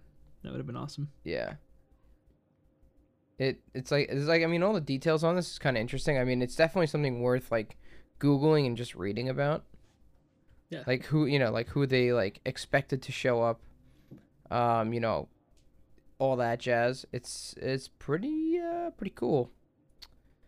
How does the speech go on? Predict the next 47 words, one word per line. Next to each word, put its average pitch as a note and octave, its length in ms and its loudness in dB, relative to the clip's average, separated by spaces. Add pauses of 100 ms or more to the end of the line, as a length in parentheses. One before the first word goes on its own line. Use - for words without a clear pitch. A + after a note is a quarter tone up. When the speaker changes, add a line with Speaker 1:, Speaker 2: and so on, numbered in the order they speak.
(320)
Speaker 1:
Yeah. G#3 100 0 (220)
Speaker 2:
So - 100 -18
you D3+ 60 -6
should, - 280 -10
you D3+ 80 -4
should C3 300 -8
do C3 220 -4
that. - 340 -6
It's C#3 140 -2
also C#4 180 4
kinda F#3+ 200 4
crazy D3+ 280 4
the B2+ 80 0
fact C3+ 220 0
that, - 80 -4
like, B2+ 180 0 (140)
it's B2+ 120 -4
not F#3 100 4
like F3+ 120 2
they C#3 140 6
had C#3+ 280 2
Woodstock, B2+ 540 2
like, A#2+ 240 0
every A#2+ 380 2
year. A2+ 480 2 (360)
I B2+ 60 -4
think E3 160 4
they E3 80 8
literally D3 280 8
had C#3+ 120 6
it C3+ 80 2
for B2 120 -6
two - 220 -2
years, A#2+ 440 2
and C3 200 2
they B2 80 4
had C3 140 2
it F#2+ 80 0
once B2 380 -2
in, A#2+ 80 0
like, A2+ 180 0
what, A#2 160 2
ninety-nine A2+ 560 0
or C3 60 0
something C3+ 220 -4
like C3+ 160 -2
that? D3 240 2